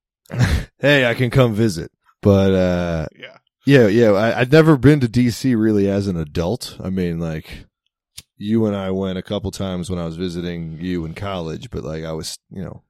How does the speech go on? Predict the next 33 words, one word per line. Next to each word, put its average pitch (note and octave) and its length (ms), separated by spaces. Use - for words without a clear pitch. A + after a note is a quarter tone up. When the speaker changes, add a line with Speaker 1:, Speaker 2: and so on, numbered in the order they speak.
Speaker 1:
still D#2+ 400
college E2 460
age D#2+ 220
then. D#2 280
But F2+ 100
we F2+ 120
got A#2 300
in, A#2 460
and D#2 600
Reagan's G#2+ 320
got G#2 160
some G2 120
friends F#2+ 300
in F2+ 100
town, G2 440
so - 260
we E2 140
stayed E2+ 440
at E2+ 100
their E2+ 200
place, - 580
uh, F2+ 140
you E2+ 80
know, D#2 60
safely, E2 580
obviously. E2+ 540
And F2+ 720
we C3 100
just E3 180
partied E3 420
extremely A#2 560
hard A#2 340
for E2+ 580